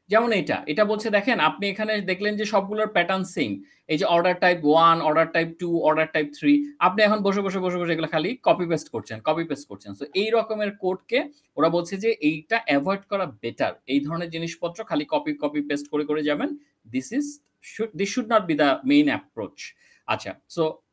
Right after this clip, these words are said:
এখন এরা এখানে কিছু ডুপ্লিকেশনের কথা বলেছে, but এখানে আরো levels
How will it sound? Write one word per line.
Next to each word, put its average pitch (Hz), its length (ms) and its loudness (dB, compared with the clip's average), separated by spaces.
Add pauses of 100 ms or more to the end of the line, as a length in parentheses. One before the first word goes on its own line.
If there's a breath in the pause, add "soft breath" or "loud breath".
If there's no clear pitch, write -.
(140)
এখন 247 360 0
এরা 214 160 2
এখানে 254 240 0
কিছু 254 240 -6
ডুপ্লিকেশনের 226 560 -4
কথা 226 200 -2
বলেছে, 214 320 -2
but 190 260 0
এখানে 226 200 -2
আরো 220 200 2
levels 180 460 2